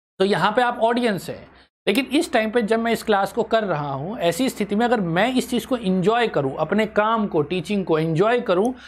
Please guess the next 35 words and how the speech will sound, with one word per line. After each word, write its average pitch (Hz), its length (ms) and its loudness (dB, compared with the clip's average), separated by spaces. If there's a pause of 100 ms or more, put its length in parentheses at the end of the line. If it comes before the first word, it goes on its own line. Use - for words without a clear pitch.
(180)
तो 156 60 2
ये 190 160 2
चीज़ 214 220 0
हो 160 80 0
जाएगी 160 320 2 (120)
आर्ट 185 240 2
एक्सपीरियंस। 135 720 -6
यानी 143 200 2
कि 165 80 2
जब 175 260 2 (320)
जो 170 140 2
क्रिएटर 233 640 0
है 175 140 -2
वह 220 260 2
अपने 214 340 -2
काम 208 380 0
को 226 120 -4
करते 214 340 -4
वक्त 214 340 -2
in 294 140 2
process 226 480 -2
enjoy 180 420 0
करता 131 360 -4
है, 202 220 -2 (320)
तो 160 60 0
वह 165 180 2
चीज़ 175 220 -2
art 151 220 0
as 139 120 0
experience 131 500 -4
के 120 100 -10
अंदर 175 300 0 (420)
आ 139 80 4
जाती 113 280 -4
है। - 300 -16